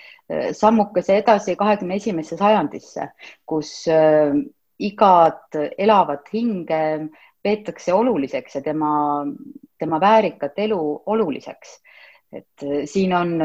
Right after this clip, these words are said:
osad poliitilised jõud püüdnud, äh, tuua paralleeli, et kui me ke-, keelustame karusloomafarmid, siis järgmiseks me hakkame keelustama kanakasvatust ja, ja loomakasvatust. Minu meelest on,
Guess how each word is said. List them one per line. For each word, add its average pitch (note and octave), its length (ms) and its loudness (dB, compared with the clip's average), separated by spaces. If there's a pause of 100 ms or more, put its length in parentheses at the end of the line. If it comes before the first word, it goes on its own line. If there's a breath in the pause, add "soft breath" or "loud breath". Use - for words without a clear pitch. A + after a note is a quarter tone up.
(220)
osad G3 340 2
poliitilised D#3+ 560 -2
jõud F3+ 320 0
püüdnud, E3+ 560 -2
äh, C#3 140 4 (960 loud breath)
tuua F3+ 320 6
paralleeli, D3+ 600 2
et C3 160 -6
kui D3+ 120 -4
me D3+ 140 -2 (360)
ke-, E3+ 380 -4
keelustame D3 920 0
karusloomafarmid, F3+ 960 2
siis - 180 -10
järgmiseks D#3+ 640 0
me C#3+ 60 0
hakkame C#3+ 440 -6 (380)
keelustama D3 720 -2
kanakasvatust E3 920 -2
ja, C#3+ 200 0
ja D#3 120 0
loomakasvatust. F3+ 920 0 (380 loud breath)
Minu F3+ 240 -2
meelest D#3 340 0
on, D3 160 0